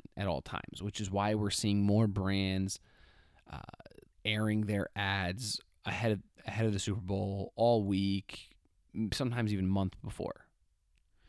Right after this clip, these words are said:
There's more anticipation about advertising well beyond the time frame of the commercial breaks. The whole notion of changing the way people watch ads around the Super Bowl has helped these kind of initiatives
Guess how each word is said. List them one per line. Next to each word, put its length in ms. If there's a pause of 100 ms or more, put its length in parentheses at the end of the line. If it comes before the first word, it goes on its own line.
(480)
There's 200
more 360
anticipation 920
about 280
advertising 800
well 220
beyond 300
the 60
time 300
frame 180
of 80
the 60
commercial 400
breaks. 420 (300)
The 80
whole 180
notion 480
of 140
changing 540
the 80
way 120
people 340
watch 320 (120)
ads 340
around 280
the 40
Super 300
Bowl 320 (400)
has 120
helped 220
these 140
kind 180
of 60
initiatives 560